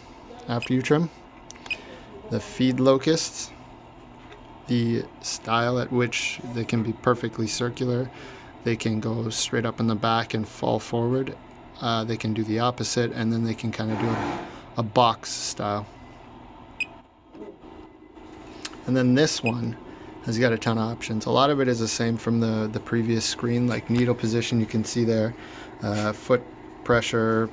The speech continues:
tension, stitch pitch, thread presser. A, a lot of them are, are the same, but, uh, you'll see a couple new ones. First of all, you'll see these.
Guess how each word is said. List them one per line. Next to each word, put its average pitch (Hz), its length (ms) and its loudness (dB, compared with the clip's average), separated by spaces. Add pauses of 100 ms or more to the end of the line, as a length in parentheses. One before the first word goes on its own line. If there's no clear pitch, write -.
tension, 110 760 0
stitch - 400 -4
pitch, - 540 -2
thread 120 260 2
presser. 113 580 0 (480)
A, - 40 2
a - 20 4
lot 143 400 4
of 143 60 4
them 135 120 4
are, 123 220 4
are 120 140 0
the 117 120 -2
same, 113 400 2 (800)
but, 123 340 2
uh, 120 100 4
you'll 117 200 0
see - 140 2
a 143 60 6
couple 127 260 2
new 123 120 4
ones. 110 220 0
First - 300 0
of 120 80 2
all, 120 100 4
you'll 117 140 2
see 123 220 0
these. 110 440 0